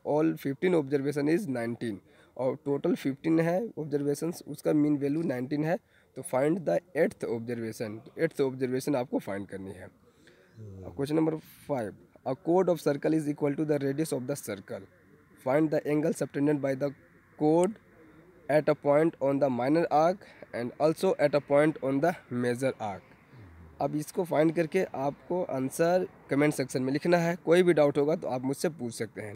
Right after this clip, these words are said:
Speaker 1: नेक्स्ट वीडियो मैं किस पे बनाऊँ आप मुझसे कमेंट में बता सकते हैं। And प्लीज़ मेरे चैनल को लाइक करें, सब्सक्राइब करें and अपने फ्रेंड के साथ शेयर करें ताकि उसे भी time to time educational video मिलते रहे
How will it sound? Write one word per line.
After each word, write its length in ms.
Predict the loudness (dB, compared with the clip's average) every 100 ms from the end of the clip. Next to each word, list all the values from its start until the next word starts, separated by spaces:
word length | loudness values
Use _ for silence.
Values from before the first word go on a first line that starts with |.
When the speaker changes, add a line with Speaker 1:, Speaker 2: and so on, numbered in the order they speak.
| 0
Speaker 1:
नेक्स्ट 220 | 0 2
वीडियो 220 | 0 2
मैं 80 | 0 -2
किस 140 | -8
पे 180 | -2 0
बनाऊँ 360 | 2 4 4 0
आप 140 | -6 -4
मुझसे 180 | -4 -4
कमेंट 320 | -4 -2 -2
में 120 | -4 -6 -10
बता 220 | -6 -4
सकते 320 | -4 -4 -2
हैं। 140 | -2 -6 _ _ _ -10
And 180 | -8 -6
प्लीज़ 280 | -2 0 2
मेरे 160 | -2 -4
चैनल 260 | -4 -6
को 120 | -6 -6
लाइक 240 | -4 -4
करें, 220 | -2 -2
सब्सक्राइब 500 | -4 -8 -8 -4 -2
करें 300 | 0 2 2
and 180 | 0 -6
अपने 260 | -8 -6 -8
फ्रेंड 320 | 0 2 2
के 80 | 0
साथ 240 | -2 0
शेयर 180 | 2 2
करें 240 | 2 0 0
ताकि 300 | -4 -6 -4
उसे 320 | -6 -2 0
भी 120 | 0
time 280 | -2 -4 -2
to 80 | -4 -4
time 200 | -2 -2
educational 460 | -6 -6 -6 -4 -4
video 200 | -4 -4
मिलते 260 | -4 0 2
रहे 220 | 2 0